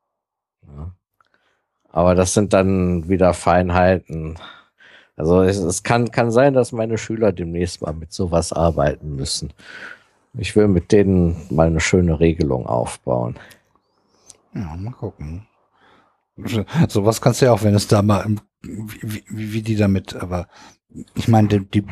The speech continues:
Speaker 2: du baust die ja nach und nach auf mit dem Wissen. Die müssten damit eigentlich soweit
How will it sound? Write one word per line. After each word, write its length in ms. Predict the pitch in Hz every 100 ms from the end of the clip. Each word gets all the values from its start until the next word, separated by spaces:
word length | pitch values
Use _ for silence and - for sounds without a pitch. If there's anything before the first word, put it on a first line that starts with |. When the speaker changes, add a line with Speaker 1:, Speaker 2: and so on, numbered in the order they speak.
| -
Speaker 2:
du 100 | 101
baust 380 | 104 104 -
die 80 | 107
ja 140 | 90 90
nach 220 | 95 95
und 120 | 90
nach 200 | 87 -
auf 260 | - 101 101
mit 140 | -
dem 160 | 85 85
Wissen. 340 | 85 90 80 - - - _ _ _ - 92
Die 100 | 98
müssten 460 | 95 95 107 - 98
damit 300 | 92 95 95
eigentlich 380 | 92 98 98 -
soweit 500 | 98 95 90 -